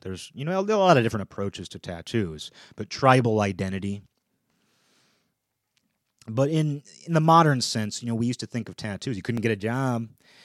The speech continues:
"Hey, you got an eagle on your arm? You got a tattoo of an eagle on your arm? Well, good luck getting a job." You know, it's like this idea, good luck getting a job. And now there's commercials for, like,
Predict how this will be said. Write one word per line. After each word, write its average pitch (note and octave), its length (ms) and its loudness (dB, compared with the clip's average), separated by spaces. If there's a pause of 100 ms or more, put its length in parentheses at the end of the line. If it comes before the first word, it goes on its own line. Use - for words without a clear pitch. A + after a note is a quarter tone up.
(240)
"Hey, F3+ 140 0
you B2+ 60 4
got C3+ 140 4
an A#2+ 100 0
eagle C3 280 4
on C#3 100 4
your C#3 140 4
arm? D#3+ 420 2
You C3+ 80 -10
got D3 120 8
a C#3 40 2
tattoo F3+ 380 6
of E3 100 6
an D3+ 120 4
eagle F#3 300 8
on D3 120 6
your D#3+ 160 2
arm? E3+ 340 4
Well, E3+ 120 0
good G#3 180 2
luck G3 240 4
getting G3+ 220 -2
a F#3+ 80 2
job." G3 640 4
You C#3+ 120 -2
know, C#3+ 100 2
it's C#3 120 -2
like A#2+ 100 0
this C3 200 -2
idea, A#2+ 520 2 (1000)
good B2+ 160 6
luck C#3 260 6
getting C#3 300 0
a A2+ 80 -4
job. G#2+ 840 -2 (760)
And C#3+ 160 0
now E3+ 220 8
there's C3+ 160 2
commercials A#2 760 0
for, - 180 -8
like, G2 320 -4